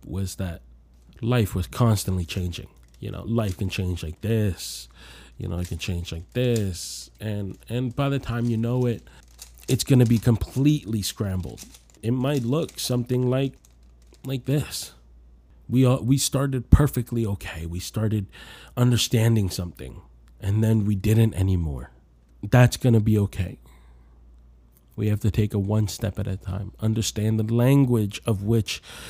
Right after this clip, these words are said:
we are facing. What is it? How is it? Can we deal with it right now? If we're frustrated, we have to learn to take a step back real quick.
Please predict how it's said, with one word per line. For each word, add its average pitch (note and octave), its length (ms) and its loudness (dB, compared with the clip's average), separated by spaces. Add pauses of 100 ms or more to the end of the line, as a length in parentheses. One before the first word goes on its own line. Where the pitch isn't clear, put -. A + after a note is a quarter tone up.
(220)
we A#2 260 4
are A2 640 2 (320)
facing. C#3 520 2 (2000)
What C3 220 -2
is A2 220 2
it? - 140 -10 (240)
How A#2+ 400 0
is E2+ 200 -2
it? - 80 -16 (640)
Can G2+ 120 -4
we F#2+ 100 0
deal A2 340 4
with F#2 220 -2
it - 80 -8
right A#1+ 240 -12
now? - 260 -14 (1700)
If G#2+ 160 2
we're G#2+ 80 4
frustrated, A2+ 640 2
we G#2 240 0
have G#2 180 -2
to G2 80 -4
learn G#2+ 380 4
to G2 260 -4
take C3+ 200 0
a A#2+ 40 -6
step A#2 340 -6
back A#2+ 280 -2
real E2 180 -8
quick. - 300 -14